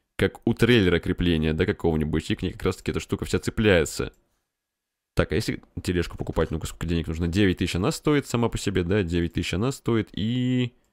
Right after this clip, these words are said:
двадцать восемь — тридцать семь тысяч получается, если покупать вот такую вот штуку, штукенцию. Но сюда нужно будет как-то грузить все это дело.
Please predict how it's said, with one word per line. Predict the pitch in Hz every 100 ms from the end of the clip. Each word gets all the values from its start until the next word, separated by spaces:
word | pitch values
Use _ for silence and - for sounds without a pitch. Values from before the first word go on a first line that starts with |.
| _ _ _ _
двадцать | - 87 90 -
восемь — | 127 107
тридцать | 92 - -
семь | 135 127
тысяч | 123 -
получается, | - 87 - 135 120 92
если | -
покупать | - - 95
вот | -
такую | - -
вот | 90
штуку, | - - - 87 -
штукенцию. | - 107 110 87 - 65 - - _ _ _ _ _ _
Но | 92 101
сюда | 101 104 135
нужно | 139 113 104
будет | 117
как-то | 113 -
грузить | 98 107 120
все | -
это | 82
дело. | 78 82 50